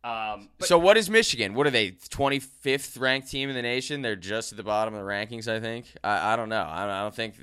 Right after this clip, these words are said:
Speaker 1: Look, they're
Speaker 2: whatever.
Speaker 1: gonna have a
Speaker 2: They, uh,
Speaker 1: long
Speaker 2: they're not gonna win the Big Ten. Eventually, it might be a good rivalry.
Speaker 1: How good is him and Urban Meyer gonna be as a rivalry moving forward?
Speaker 2: Yeah,
Speaker 1: That's
Speaker 2: there'll be
Speaker 1: gonna
Speaker 2: an
Speaker 1: be,
Speaker 2: incident.
Speaker 1: that's
Speaker 2: There'll
Speaker 1: gonna
Speaker 2: be an incident this
Speaker 1: but
Speaker 2: year.
Speaker 1: that's gonna be incredible. I mean, him and you know who else is a huge,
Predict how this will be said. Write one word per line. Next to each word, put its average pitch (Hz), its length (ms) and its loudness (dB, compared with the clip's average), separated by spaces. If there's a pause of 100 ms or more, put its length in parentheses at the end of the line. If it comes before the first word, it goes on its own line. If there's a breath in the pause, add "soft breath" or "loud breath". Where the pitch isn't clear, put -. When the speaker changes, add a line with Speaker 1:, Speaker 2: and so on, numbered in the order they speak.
(140)
Speaker 1:
Look, 156 180 -8
they're - 80 -10
Speaker 2:
whatever. 107 240 2
Speaker 1:
gonna - 120 -6
have 170 180 -6
a 156 40 -6
Speaker 2:
They, 113 120 0
uh, - 140 0
Speaker 1:
long 101 80 -2
Speaker 2:
they're 117 100 0
not 135 200 8
gonna 139 120 -2
win 131 140 0
the 127 60 0
Big 120 220 -2
Ten. 113 340 2
Eventually, 117 540 0
it 113 80 -2
might 110 200 0
be 113 100 -2
a - 20 -6
good 98 140 -6
rivalry. 92 680 -4
Speaker 1:
How 123 140 -12
good 117 160 -16
is 98 120 -16
him 107 140 -16
and 95 100 -18
Urban 95 240 -16
Meyer 87 280 -18
gonna 82 120 -20
be 82 120 -20
as 85 100 -20
a 87 60 -20
rivalry 82 380 -20
moving 82 220 -20
forward? 82 360 -20
Speaker 2:
Yeah, 135 240 6
Speaker 1:
That's 90 80 -4
Speaker 2:
there'll 131 160 0
be 143 80 2
Speaker 1:
gonna 143 60 6
Speaker 2:
an 139 80 6
Speaker 1:
be, 143 40 8
Speaker 2:
incident. 101 400 -2 (100)
Speaker 1:
that's 113 120 -10
Speaker 2:
There'll 120 180 4
Speaker 1:
gonna 127 60 -2
Speaker 2:
be 135 100 6
an 131 80 2
incident 104 360 0
this 82 160 -10
Speaker 1:
but - 80 -8
Speaker 2:
year. 98 100 -8
Speaker 1:
that's 120 160 -10
gonna 123 160 -18
be 120 100 -18
incredible. 113 560 -6
I 95 40 -8
mean, 104 160 -10
him 117 220 -4
and 107 120 -10
you 110 80 -8
know 143 100 -2
who 113 140 -6
else 110 240 -4
is - 60 -16
a 87 40 -16
huge, 110 680 -12